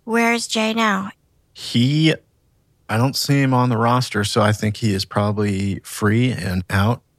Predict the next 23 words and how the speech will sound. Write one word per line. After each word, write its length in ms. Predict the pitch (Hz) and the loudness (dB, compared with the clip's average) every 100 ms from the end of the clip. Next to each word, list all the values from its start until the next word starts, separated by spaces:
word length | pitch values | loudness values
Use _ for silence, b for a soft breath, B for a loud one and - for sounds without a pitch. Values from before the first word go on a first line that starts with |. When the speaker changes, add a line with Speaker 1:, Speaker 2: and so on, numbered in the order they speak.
| _ _ | _ _
Speaker 1:
On 180 | 208 214 | -2 0
the 60 | 208 | -2
prison 440 | - 240 220 240 | -4 -2 0 0
roster? 560 | 233 208 226 254 254 277 | 2 2 0 2 2 0
Is 120 | - - | -10 -6
that 140 | - | -4
what 160 | 240 233 | -4 -2
you 60 | |
mean? 260 | 226 233 277 _ _ | 0 0 -2 _ _
Speaker 2:
Correct. 540 | - - 113 98 73 - | -6 0 2 2 -2 -4
We 100 | 117 | -2
have 120 | 117 | 0
a 40 | |
way 200 | 110 120 | 2 2
to 140 | 113 107 - | 2 -2 -2
check, 360 | 123 101 - - - | 0 0 -2 -18 -8
uh, 300 | 117 95 92 | -4 -2 -2
prison 360 | 90 127 113 101 | 0 0 2 2
rosters. 480 | 95 101 123 113 - | 0 0 0 -2 0
He 100 | 101 | -2
is 140 | 85 | 0
not 240 | 98 95 - | 0 0 0
on, 420 | 98 98 110 | 0 2 2